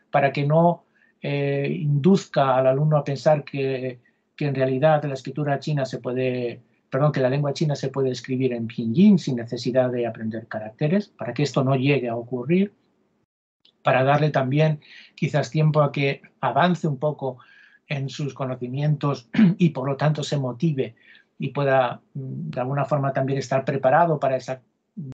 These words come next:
carga cognitiva, que es un tema, es una cuestión en la que muchos autores,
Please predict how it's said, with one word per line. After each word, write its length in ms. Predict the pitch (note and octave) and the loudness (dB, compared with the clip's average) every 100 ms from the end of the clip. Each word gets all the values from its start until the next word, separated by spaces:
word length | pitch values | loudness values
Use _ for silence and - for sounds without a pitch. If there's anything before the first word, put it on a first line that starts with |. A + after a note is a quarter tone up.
| - | -12
carga 400 | - C#3+ D#3 C#3 | -2 -2 0 -2
cognitiva, 640 | - C3 B2+ B2+ G#3+ - - | -4 -8 -6 -2 0 -2 -6
que 100 | - | -10
es 100 | C#3 | -6
un 120 | E3 | -6
tema, 340 | D3 C#3+ D#3 D3+ _ _ _ - | -4 0 -2 -2 _ _ _ -14
es 80 | C#3 | -4
una 160 | E3 | -2
cuestión 280 | C#3+ - D3+ | -2 -4 -2
en 80 | C#3+ | -2
la 100 | C3 | -2
que 100 | B2 | -4
muchos 560 | C3+ E3+ D3 B2+ - C#3+ | 0 2 0 -8 -8 -8
autores, 640 | B2+ B2 B2 B2+ B2 | -8 -6 -4 -4 -8